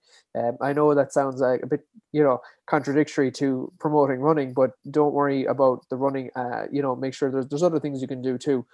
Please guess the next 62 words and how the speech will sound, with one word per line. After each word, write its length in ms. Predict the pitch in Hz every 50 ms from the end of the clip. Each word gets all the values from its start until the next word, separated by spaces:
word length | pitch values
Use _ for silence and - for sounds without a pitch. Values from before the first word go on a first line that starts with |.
| _ - _ _ _ -
Um, 320 | 123 123 120 123 117 - -
but 120 | - 165 -
the 60 | 147
main 200 | 151 170 180 170
thing 140 | 156 147 131
is 120 | 131 123 -
to 80 | 139
take 200 | 123 135 123 120 -
your 100 | 113 -
time 260 | - 117 117 117 117 _
and, 220 | - 123 117 117 117
and, 160 | 117 123 120 -
and 140 | - 127 131
try 180 | - - 165 160
your 160 | 160 151 143
best. 320 | 143 143 131 131 - - -
I 60 | 135
know 200 | 143 147 156 160
at 80 | 156 156
the 80 | 151
start, 460 | 135 - - 143 143 135 131 131 - - _ - - - - _ _ _ _ _ _ _ - -
it 100 | - - _ -
prob-, 340 | - - 180 165 160 160 147
it, 220 | 139 139 147 139 131
it's 180 | 156 151 -
horrendous, 640 | - - 160 147 143 147 147 139 131 123 123 - - -
and 120 | 139 139 156
I've 240 | 160 160 147 143
been 280 | 143 160 180 170 165 160
there, 280 | 151 135 123 120 117 113
and 220 | 127 131 131 127 - -
I 140 | 135 139
would 180 | 139 139 131 131
try 500 | - - 165 156 160 160 156 151 147 - -
and 240 | 135 135 135 131 -
enjoy 460 | - 143 143 139 127 - 165 160 156 151
it 80 | 143
as 100 | 147 131
best 240 | 127 143 139 127 -
you 80 | 143 127
can. 340 | - - 131 123 120 117 - _ - - - - _ _ -
Like, 200 | 123 120 117 - -
uh, 260 | 135 135 127 127 123
drag 300 | 117 - 147 147 156 151
out 260 | 151 147 147 135 -
your 120 | - 123 127
neighbor, 480 | 135 139 135 135 131 139 135 131 127
drag 260 | 120 - 135 143 139 135
out 220 | 139 135 135 123
a 40 | 120
friend 400 | - - 139 135 135 131 131 127
or 80 | 123 120
family 280 | - - 139 139 139 139
member 280 | 135 135 131 135 127
or 100 | 123 123
something, 460 | 120 - - 139 135 - 143 139 131 131
or 160 | 120 123 123
your 180 | 123 120 110
husband 340 | 135 143 139 135 147 139 131
or 120 | 135 127 127
your 100 | 127 131
wife, 380 | 131 135 135 131 127 - -